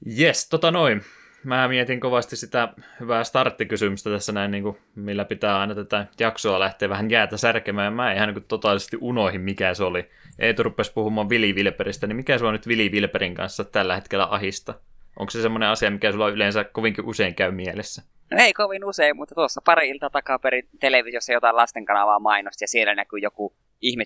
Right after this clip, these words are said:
Speaker 2: tietokoneanimoitu Vili Vilperi ja osa minun lapsuudestani kuoli sillä sekunnilla. Ei,
Speaker 1: Mutta
Speaker 2: en,
Speaker 1: kun
Speaker 2: en
Speaker 1: Vili
Speaker 2: ymmärrä.
Speaker 1: Vilperi teki jekkuja kaikille niin hirveästi, oliko se nyt oikeasti mukava koalakarhu? Vai
Speaker 2: No
Speaker 1: mikä
Speaker 2: ei
Speaker 1: se
Speaker 2: se
Speaker 1: oli?
Speaker 2: muka-,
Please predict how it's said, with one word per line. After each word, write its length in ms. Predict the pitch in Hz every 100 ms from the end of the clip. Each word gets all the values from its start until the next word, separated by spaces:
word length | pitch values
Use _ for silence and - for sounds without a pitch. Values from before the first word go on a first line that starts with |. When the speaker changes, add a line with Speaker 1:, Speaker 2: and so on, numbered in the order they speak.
| -
Speaker 2:
tietokoneanimoitu 880 | 123 117 - 104 - 101 101 101 107
Vili 260 | 117 110 98
Vilperi 440 | 104 98 - 95
ja 160 | 101 113
osa 240 | 147 117
minun 200 | 117 139
lapsuudestani 540 | 135 131 123 110 - 107
kuoli 300 | 120 107 101
sillä 220 | 95 87
sekunnilla. 540 | 87 87 85 82 85 _ _ _ _ _ _ _ _ _ _ _ _ -
Ei, 140 | 139 104
Speaker 1:
Mutta 180 | 98 -
Speaker 2:
en, 60 | 120
Speaker 1:
kun 100 | 101
Speaker 2:
en 60 |
Speaker 1:
Vili 160 | 143 147
Speaker 2:
ymmärrä. 160 | 117
Speaker 1:
Vilperi 280 | 110 - 107
teki 280 | 107 107 107
jekkuja 480 | 117 117 - 104 90
kaikille 440 | - 92 90 92
niin 180 | 90 82
hirveästi, 520 | 87 95 87 87 -
oliko 180 | 110 120
se 80 | 110
nyt 140 | 98
oikeasti 340 | 95 92 95 92
mukava 420 | 90 - 92 90 - _ _ _ _ _
koalakarhu? 680 | - 92 90 85 90 92 101 _ _ _
Vai 100 | -
Speaker 2:
No 100 | 92
Speaker 1:
mikä 100 | 190
Speaker 2:
ei 60 | 175
Speaker 1:
se 60 | -
Speaker 2:
se 60 |
Speaker 1:
oli? 80 | 196
Speaker 2:
muka-, 180 | 220 -